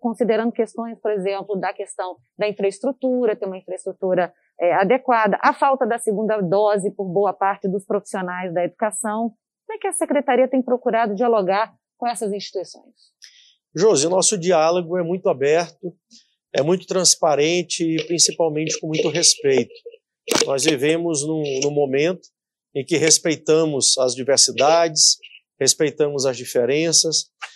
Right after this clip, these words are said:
Speaker 2: mas o mundo inteiro sabe que, por conta do que conversamos ainda há pouco, no primeiro bloco, nós precisamos retomar a educação e precisamos diminuir o prejuízo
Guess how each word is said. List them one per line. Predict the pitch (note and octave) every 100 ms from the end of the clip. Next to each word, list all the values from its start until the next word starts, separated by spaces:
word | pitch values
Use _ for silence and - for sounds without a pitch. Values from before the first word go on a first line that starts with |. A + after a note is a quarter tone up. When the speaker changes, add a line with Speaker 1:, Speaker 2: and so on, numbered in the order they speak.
| _ -
Speaker 2:
mas | E3 F3+ E3+
o | G3+
mundo | F3+ A3+ G3+
inteiro | F#3 F3+ F3+ E3+
sabe | D#3 - D#3+ D#3+ D#3+ E3+
que, | - D#3 D3+
por | E3+ D#3+
conta | - G3+ A3+ G#3
do | F3
que | F#3
conversamos | F3+ E3 E3 - D#3+ D3+ C#3
ainda | D3 C#3
há |
pouco, | C3 D#3+ G3 F#3+ _ _ _ _ _ -
no | C#3+
primeiro | D3+ C#3+ C#3+
bloco, | C3 C#3 D#3+ F3+ _ _ _ _ -
nós | D3+
precisamos | - E3+ D#3 F3 D3+ F3 D3+
retomar | F3 F#3 F#3+ D#3 D3 F3+ - - _ _ _ _ _ _ _ _ -
a | D3
educação | D3 - C3+ - D#3+ E3+ F3+
e | F3
precisamos | D#3+ F3 F3+ D3+ E3+ D#3 C3+
diminuir | F#3 F#3 E3 D3+ D3 D#3+
o | D#3
prejuízo | D#3+ D3 C3+ B2+ C#3+ D3 D3